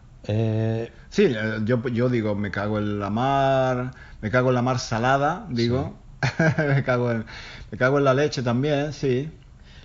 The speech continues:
Speaker 2: Eh... Sí, vale.
Speaker 1: Nosotros tenemos uno muy simpático, no lo voy a decir, en, eh, es, me cago en la... b-, ¿eh? del motocross.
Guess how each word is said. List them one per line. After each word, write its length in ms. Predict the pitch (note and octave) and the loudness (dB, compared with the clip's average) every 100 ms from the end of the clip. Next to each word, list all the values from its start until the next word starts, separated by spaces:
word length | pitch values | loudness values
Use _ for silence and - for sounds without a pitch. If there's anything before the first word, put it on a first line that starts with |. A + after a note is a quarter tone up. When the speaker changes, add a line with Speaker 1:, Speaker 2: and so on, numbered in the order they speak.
| - - - - | -20 -20 -20 -8
Speaker 2:
Eh... 1120 | A2 G#2 G2+ G2 G2 G2 F#2+ F#2+ F#2+ F#2 F#2+ - - - - - - - - | -4 -2 -2 -4 -4 -4 -6 -6 -6 -6 -10 -14 -20 -20 -20 -20 -20 -20 -20
Sí, 400 | - D#3 A#2 A#2+ | -2 0 0 -2
vale. 280 | C3+ A2+ G#2+ - | -2 -2 -2 -4
Speaker 1:
Nosotros 320 | A2 B2+ C#3 | -4 -2 -2
tenemos 300 | D3+ D3 D3 | -2 -2 -2
uno 140 | D3+ D3 | -2 -2
muy 140 | C#3+ | -2
simpático, 580 | C#3 C3 D#3 D#3 A2+ C3 | -2 -2 -2 -2 -2 -2
no 120 | B2+ | 2
lo 80 | A#2+ | 2
voy 140 | A#2+ A#2+ | 2 2
a 40 | |
decir, 380 | A#2 - A#2+ - - | 0 0 -4 -2 0
en, 360 | A#2 A#2 A2+ - | 0 2 -2 -2
eh, 180 | A2+ A2 - | -4 -4 -10
es, 260 | D3 B2 - - | -2 -2 -4 -6
me 140 | A#2 A2+ | -4 0
cago 280 | C3 C3+ | 0 2
en 120 | C#3+ C3+ | 0 4
la... 260 | C3+ A#2+ B2+ - - | 2 2 -6 -10 -4
b-, 680 | B2 A#2+ A2 A2+ A#2+ B2+ - - - | -2 -2 -4 -6 2 2 2 -4 -2
¿eh? 200 | C3+ G3 - - - | 0 0 -4 -12 0
del 260 | B2 D#3 | 4 4
motocross. 800 | D#3 C#3+ D3 C3+ F2+ - - - | 4 2 0 -2 -4 -4 -6 -6